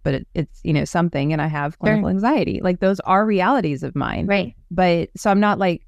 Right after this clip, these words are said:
Speaker 1: I'm not pointing fingers at anybody. But if what is normal and acceptable has produced this net result of eighty percent of America, I'm good to be weird.
Speaker 2: Yes.
Speaker 1: I'm so set being over here by myself.
Speaker 2: Yes. And you just hit on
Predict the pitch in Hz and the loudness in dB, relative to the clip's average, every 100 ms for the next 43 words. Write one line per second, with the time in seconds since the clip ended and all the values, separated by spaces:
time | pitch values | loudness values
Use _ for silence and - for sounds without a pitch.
0 | - 202 202 - 214 175 - 202 196 180 | 0 2 2 0 -2 0 2 2 2 0
1 | 165 139 151 151 143 135 - 170 175 156 | 0 -2 -2 -2 0 -2 -2 -2 0 0
2 | - 175 185 190 180 170 165 175 190 180 | -2 -2 0 0 0 -2 0 0 0 0
3 | 165 165 147 - - - 180 156 151 147 | 0 -2 -6 -4 -4 -2 -2 -2 0 0
4 | - 180 175 - 170 170 165 - 165 165 | -2 -2 -4 -2 -2 0 -2 -2 -2 0
5 | 170 160 - 156 165 165 - - 156 156 | 0 0 0 0 2 2 0 -2 -2 -2
6 | - 156 - 151 - 139 143 156 180 175 | -4 -4 0 -2 -2 -4 -2 0 0 -2
7 | 143 127 135 - - - - - - - | -2 -2 -2 -6 -16 -20 -20 -20 -16 -2
8 | 233 285 214 220 165 151 135 135 120 - | 2 4 4 2 2 0 0 -4 -4 -6
9 | 196 - - - 185 190 175 - - - | -8 -20 -20 -4 0 2 0 -4 -20 -20
10 | - _ - 220 - 208 196 - 175 160 | -20 _ 2 2 4 2 2 2 2 2
11 | - 151 147 147 151 143 127 127 151 - | 2 4 4 4 2 4 4 2 0 -4
12 | - - - - - - 202 214 208 190 | -4 -6 -12 -20 -14 -4 0 2 0 -2
13 | - 226 214 220 233 254 - 226 214 202 | -6 -2 0 2 0 -2 -2 -2 0 0
14 | 185 180 180 190 | 0 0 -2 -4